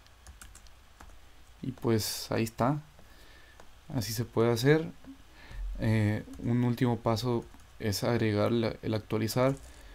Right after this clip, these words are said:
al momento de, de si solo está seleccionado para que no tenga que, no tenga que procesar todo aún si no está seleccionado o no.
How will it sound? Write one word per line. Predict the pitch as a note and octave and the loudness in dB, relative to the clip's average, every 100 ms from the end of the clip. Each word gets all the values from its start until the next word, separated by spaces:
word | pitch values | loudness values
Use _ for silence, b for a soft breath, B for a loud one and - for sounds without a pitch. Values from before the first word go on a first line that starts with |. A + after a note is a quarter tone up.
| B B | B B
al | A#2+ | 2
momento | A2+ G#2 G#2 G#2 A2+ | 4 4 2 2 0
de, | A2 G#2+ - - - - | 2 2 -2 -6 -12 -8
de | B2 A#2 | 0 2
si | - - | 4 2
solo | G#2 A2+ A#2+ | 0 2 2
está | G#2+ A#2+ | 2 0
seleccionado | A2+ B2 A2 A2 C#3+ D3+ | 2 2 2 4 6 4
para | A#2+ A2+ | 2 0
que | |
no | A2 G#2+ | 0 0
tenga | A2+ A#2 | 0 0
que, | G#2+ A#2+ - - B B B | 0 0 0 -4 B B B
no | A#2 A2 | -2 0
tenga | A#2 A2 A2 | 0 0 -2
que | A2 A2 G#2+ | -2 -2 -2
procesar | - G#2+ A2 G2 G#2+ | -4 -2 0 2 2
todo | G#2 G#2+ G#2+ A2 G#2+ - - - - | 2 2 4 4 2 -2 -8 -20 -8
aún | - A2 G#2+ | 0 2 2
si | G#2+ A2 | 2 2
no | G#2+ | 0
está | - | -2
seleccionado | A2 A2+ G#2 A2 G2+ A2 | -2 0 0 0 0 0
o | A2 | 0
no. | A2+ | -2